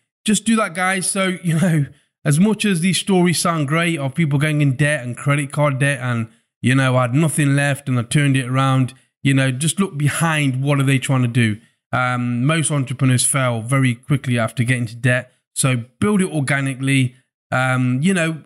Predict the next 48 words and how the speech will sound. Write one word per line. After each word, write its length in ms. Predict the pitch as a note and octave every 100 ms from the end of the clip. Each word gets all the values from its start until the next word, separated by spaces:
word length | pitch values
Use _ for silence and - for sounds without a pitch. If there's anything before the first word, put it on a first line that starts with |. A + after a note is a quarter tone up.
| -
at 100 | D#3+
the 60 |
end 100 | F3
of 60 | D#3
the 100 | C#3
day, 460 | D3 D3 B2 E2+ _ -
this 180 | E3+ -
is 100 | C#3+
my 200 | E3 D#3+
opinion. 540 | - D#3+ D#3+ E3+ E3+ - _ _
And 320 | B2+ C3 B2+
obviously 340 | C#3+ C#3+ C#3 C3+
people 220 | D3 C3
might 220 | C3+ C3+
say, 180 | - C3+
"Well, 220 | B2+ C3
you 100 | B2+
know, 220 | B2 B2
we 300 | B2 B2+ C3
need 240 | C3 C#3 B2+
this 200 | C3 -
money 140 | C3
to 80 | A#2
expand 380 | - - C3 B2
the 40 |
business." 500 | B2 C3+ C3 C3+ C3 - _ _
I 140 | D3 E3+
say 160 | D#3
expand 380 | B2+ - C#3+ C3+
it 80 | B2
slowly. 300 | - C#3+ C3
You 80 | E3
know, 60 |
business 380 | C3 B3 B3 C4
for 100 | A3
me 120 | G3
is 80 | F#3+
a 60 | D#3+
long-term 500 | E3 D#3+ - D3+ C3+
thing. 320 | C3 A2 F#2+ _ _ _
You 80 | C3+
know, 60 | C3
my 120 | B2+
first 300 | - G3+ G3
business 240 | E3 D3
was 80 | B2+
ten 320 | - F#3+ D#3
years 360 | D3+ B2+ A2+